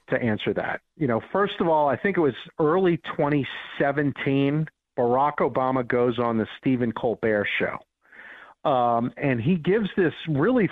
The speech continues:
flip answer to this question that Colbert posed that was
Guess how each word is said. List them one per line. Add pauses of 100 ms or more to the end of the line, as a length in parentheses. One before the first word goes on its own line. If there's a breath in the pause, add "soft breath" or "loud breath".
(140)
flip
answer
to
this (120)
question
that
Colbert
posed (380 loud breath)
that
was